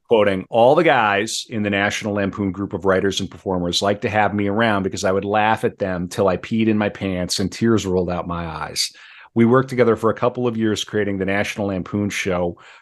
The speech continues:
writing the Lampoon, uh, the National Lampoon Radio Hour, and even working on stuff for the magazine.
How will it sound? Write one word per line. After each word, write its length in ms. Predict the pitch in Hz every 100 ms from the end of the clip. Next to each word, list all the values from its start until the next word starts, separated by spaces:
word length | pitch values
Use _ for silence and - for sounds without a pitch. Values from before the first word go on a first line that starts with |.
| -
writing 360 | 107 110 110 107
the 100 | 101
Lampoon, 800 | 98 95 - 104 98 95 92 95 -
uh, 280 | 95 92
the 100 | 92
National 340 | 101 98 104 95
Lampoon 340 | 90 98 92
Radio 320 | 98 113 95
Hour, 320 | 82 80 76 - - - 135
and 100 | 117
even 220 | 127 120 113
working 300 | 113 110 101
on 100 | 92
stuff 300 | - 107 92
for 100 | 92
the 80 | 92
magazine. 560 | 123 147 104 87 78